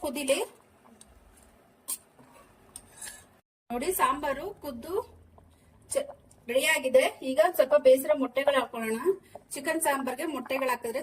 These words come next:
ಚೆನ್ನಾಗಿರುತ್ತೆ. ನೋಡಿ ಈ ತರ ಕಟ್ ಮಾಡಿ ಹಾಕೊಳ್ಳಿ, ಚೆನ್ನಾಗಿರುತ್ತೆ. ಅದಕ್ಕೂ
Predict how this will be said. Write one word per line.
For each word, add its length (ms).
ಚೆನ್ನಾಗಿರುತ್ತೆ. 560
ನೋಡಿ 180
ಈ 80
ತರ 100
ಕಟ್ 240
ಮಾಡಿ 240
ಹಾಕೊಳ್ಳಿ, 360
ಚೆನ್ನಾಗಿರುತ್ತೆ. 520
ಅದಕ್ಕೂ 220